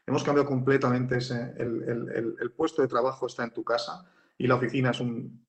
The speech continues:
es un espacio de colaboración y para eso hemos empleado toda nuestra tecnología y, la, y la, el resultado es ese, ¿no? Un dos, tres días de trabajo en la oficina, pero digamos que el trabajo intelectual, de concentración y el puesto de trabajo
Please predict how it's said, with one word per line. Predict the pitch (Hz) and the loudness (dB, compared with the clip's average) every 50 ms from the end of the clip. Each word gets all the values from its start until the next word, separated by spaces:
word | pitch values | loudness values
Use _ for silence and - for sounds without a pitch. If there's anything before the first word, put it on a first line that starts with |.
| _ _ - | _ _ -8
es | - - - - | -8 -6 -6 -4
un | 127 123 - - - - - _ _ _ _ _ _ _ _ _ _ _ - | -6 -6 -6 -8 -10 -14 -18 _ _ _ _ _ _ _ _ _ _ _ -18
espacio | - 131 - - - 139 131 - 131 123 117 | -16 -16 -6 0 0 0 0 2 0 0 0
de | 117 | 0
colaboración | 113 120 110 107 110 113 123 - - 127 131 - - - - - - - - _ - | 0 2 2 2 0 0 -2 -4 -2 0 0 0 -2 -6 -10 -12 -18 -20 -20 _ -6
y | - 131 | -2 2
para | 131 127 131 | 4 6 6
eso | 127 | 6
hemos | 151 139 127 | 4 4 2
empleado | 147 127 127 127 127 123 120 - | 0 2 2 2 2 2 2 2
toda | - 143 143 | 4 4 6
nuestra | 143 139 127 127 | 4 4 0 0
tecnología | 131 127 123 120 113 - 127 131 139 151 - - - | 0 0 -2 -2 -4 -4 -2 -2 -2 -2 -4 -6 -6
y, | - | -4
la, | 120 120 123 - - - - _ | -4 -4 -4 -6 -8 -12 -16 _
y | - 131 | -6 -4
la, | - - 120 117 - - - - | -2 -2 -2 -2 -4 -6 -6 -8
el | 117 113 | -4 -2
resultado | 127 120 - 131 117 113 113 117 127 123 120 120 | -2 -2 0 0 -2 0 2 2 4 4 4 4
es | 123 131 123 - | 2 2 2 -2
ese, | 117 113 - - | -6 -6 -6 -8
¿no? | - - | -8 -6
Un | 123 120 120 120 | -6 -6 -6 -2
dos, | - 123 131 151 - - - | 0 2 2 2 2 0 -2
tres | 147 131 127 | -2 -2 -2
días | 131 131 135 131 123 | -2 -2 -2 -2 -2
de | 120 | -4
trabajo | - 117 120 120 127 127 - - 127 131 - - - _ _ _ - | -4 -4 -4 -4 -4 -4 -6 -8 -8 -8 -10 -16 -20 _ _ _ -4
en | - 120 123 | 0 2 4
la | 127 | 4
oficina, | 147 - - - - 127 123 131 131 131 | 4 4 0 -2 -2 -2 0 0 0 0
pero | 127 120 120 117 | -2 -2 -2 -2
digamos | 113 113 113 120 120 | -2 -4 -4 -6 -6
que | - 123 | -6 -6
el | 120 - | -6 -6
trabajo | 120 113 107 - | -6 -8 -6 -6
intelectual, | - - - 123 123 - - - 123 120 123 123 | -8 -6 -4 -4 -4 -4 -4 -2 -2 -2 -2 -4
de | 123 | -8
concentración | - - - - 123 - - - - 120 120 120 120 | -12 -14 -14 -14 -12 -12 -12 -8 -6 -4 -4 -4 -6
y | 123 117 | -10 -14
el | - | -14
puesto | - 139 - 120 120 | -14 -14 -12 -12 -10
de | |
trabajo | - 120 - - 110 - 117 117 - | -8 -8 -8 -8 -8 -8 -10 -10 -10